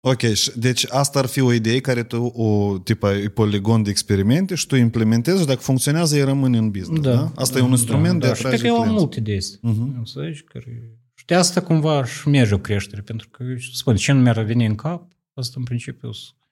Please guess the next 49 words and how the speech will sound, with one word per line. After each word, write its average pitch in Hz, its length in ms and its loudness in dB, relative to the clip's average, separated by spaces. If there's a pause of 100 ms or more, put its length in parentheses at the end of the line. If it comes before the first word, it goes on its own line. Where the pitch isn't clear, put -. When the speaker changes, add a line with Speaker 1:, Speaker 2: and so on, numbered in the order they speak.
(800)
Speaker 2:
bun, 185 200 8
nu 123 220 4
zic 147 180 -2
că - 80 -12
tot 117 360 2
funcționează 107 680 4
și - 140 -8
tot 98 300 -6
e, 95 420 -12 (220)
dar - 460 -10 (1200)
Speaker 1:
Dar 113 120 2
ai 117 60 0
putea - 180 -4
tu 185 140 -2 (280)
m-, 117 180 -2
mai 113 280 2
da 110 220 0
încă 104 180 -4
un 104 80 -2
exemplu, 104 500 -2
e, 95 60 -2
ca 92 120 -10
cum 104 220 -4
ai 101 100 0
repartiza, 95 640 -6
cum 127 320 2
are 110 240 2
loc 107 280 -4
redistribuirea 95 840 -6
muncii? 87 360 -10
Pe 98 60 0
mine 170 160 2
mă 175 100 0
interesează, 143 460 -2
e, 123 40 0
că 113 140 -4
de-aia 151 280 2
revenind 131 440 0
la 110 160 0
ce 123 260 -4
și 113 120 -6
am 107 80 -2
început 104 280 -8
noi 117 140 0
de 101 80 -4
la 101 80 -2
bun 104 180 -4
început, 98 320 -2
Speaker 2:
Mhm. 113 360 2